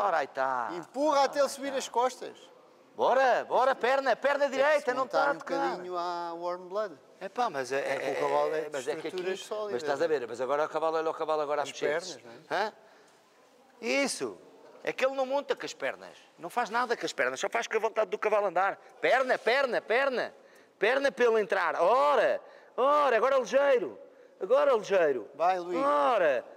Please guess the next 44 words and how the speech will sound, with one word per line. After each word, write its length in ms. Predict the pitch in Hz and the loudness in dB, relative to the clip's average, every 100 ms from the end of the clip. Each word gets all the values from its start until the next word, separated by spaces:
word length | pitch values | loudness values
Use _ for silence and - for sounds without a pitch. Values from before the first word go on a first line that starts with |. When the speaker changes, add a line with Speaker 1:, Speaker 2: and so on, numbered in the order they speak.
| - | -8
Speaker 1:
agora 360 | 175 269 294 254 | 0 2 4 2
Speaker 2:
Vai, 80 | 196 | 2
Speaker 1:
ligeiro. 240 | 180 196 | 2 2
Speaker 2:
Luís. 100 | 165 | 2
Speaker 1:
Agora 220 | 180 277 | 2 2
perna 300 | 277 285 262 | 4 2 2
outra 180 | 247 240 | 0 2
vez, 240 | 240 277 - | 2 0 2
perna 300 | 269 294 294 | 0 2 2
outra 180 | 254 | 2
vez 180 | 254 247 | 2 4
antes 160 | 233 - | 2 0
que 60 | |
ele 80 | 220 | 0
adormeça. 520 | 202 196 196 165 - - - - | 0 0 0 -2 -6 -12 -18 -14
Ora, 540 | 220 269 294 277 190 160 | -2 0 2 2 2 0
e 80 | 190 | 0
agora 200 | 269 269 | 2 0
ligeiro. 460 | 202 233 208 151 160 | 2 2 2 0 0
Ora, 280 | 208 247 214 | 2 2 0
aí 60 | |
está 140 | 180 175 | 0 -2
o 60 | |
cavalo. 380 | - 143 123 104 - - - - - _ _ | -2 -2 -2 -2 -6 -20 -20 -20 -20 _ _
Então 120 | 190 | -2
como 100 | 208 | 0
é 40 | 233 | -2
que 60 | - | 0
sentes 260 | 208 160 | -2 -2
agora? 340 | 175 160 110 - - - - - _ _ - 190 180 - - - - - - - - - | 0 2 0 -8 -18 -20 -20 -20 _ _ -20 -20 -20 -20 -20 -20 -20 -20 -20 -20 -18 -2
Ah, 440 | 349 349 339 277 - | 2 4 2 0 0
então, 140 | 302 | 2
Speaker 2:
Agora 160 | 311 226 | 2 2
está 140 | 262 | 2
o 40 | 269 | 2
Speaker 1:
porra, 120 | 302 | 4
Speaker 2:
dorso 120 | 269 | 2
Speaker 1:
isso 40 | 254 | 4
que 80 | |
era 140 | 294 294 | 4 4
Speaker 2:
a 40 | |
funcionar, 420 | 294 277 277 196 135 | 4 2 2 2 0
Speaker 1:
andar. 240 | 127 233 | -2 -2
Speaker 2:
é? 100 | 262 | -2